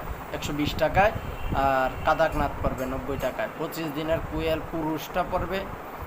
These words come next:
আঠাশ টাকায়, মহিলাটা পড়বে বত্রিশ টাকায়। তো আপনারা যে এই সব জাতগুলো যারা নিতে চান, তারা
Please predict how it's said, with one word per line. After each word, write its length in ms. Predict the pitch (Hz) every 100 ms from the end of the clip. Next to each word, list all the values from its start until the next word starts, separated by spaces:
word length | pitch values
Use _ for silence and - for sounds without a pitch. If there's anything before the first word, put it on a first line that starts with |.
| - - - - - - - - - - -
আঠাশ 320 | 143 170 -
টাকায়, 360 | 185 180 190
মহিলাটা 540 | 180 175 165 143 131 127
পড়বে 380 | 123 123 120 117 139
বত্রিশ 560 | 139 - - 120 - -
টাকায়। 320 | 110 104 90 - - - - -
তো 60 |
আপনারা 340 | 120 131 131 131
যে 360 | - 143 139 -
এই 220 | 147 160 160 -
সব 140 | 175 147
জাতগুলো 460 | 156 160 135 139 135 127
যারা 220 | 123 120
নিতে 280 | 120 - 123
চান, 160 | 139 151 - - - -
তারা 240 | 131 139